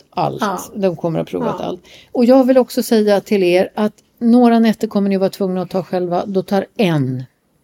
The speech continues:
Speaker 1: En, den andra
Speaker 2: Precis.
Speaker 1: sover.
Speaker 2: Lös
Speaker 1: Det,
Speaker 2: av.
Speaker 1: det är så komplicerat. Vad gör man när man har fått en nyfödd bebis? Man producerar massor med mat till den här bebisen. Ba-, med bebisen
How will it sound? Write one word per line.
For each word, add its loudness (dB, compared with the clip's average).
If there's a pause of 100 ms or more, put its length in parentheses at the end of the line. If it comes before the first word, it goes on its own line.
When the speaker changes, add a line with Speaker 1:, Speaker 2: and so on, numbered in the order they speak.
(480)
Speaker 1:
En, 2
den 0
andra 0
Speaker 2:
Precis. -6
Speaker 1:
sover. 0 (580)
Speaker 2:
Lös 0
Speaker 1:
Det, -10
Speaker 2:
av. 0
Speaker 1:
det 2
är 2
så 0
komplicerat. 0 (160)
Vad 4
gör 4
man 0
när -2
man -2
har -4
fått -6
en -4
nyfödd -6
bebis? -4
Man -2
producerar -4
massor -2
med 0
mat 0
till -6
den -4
här -4
bebisen. -4
Ba-, 2
med -2
bebisen -2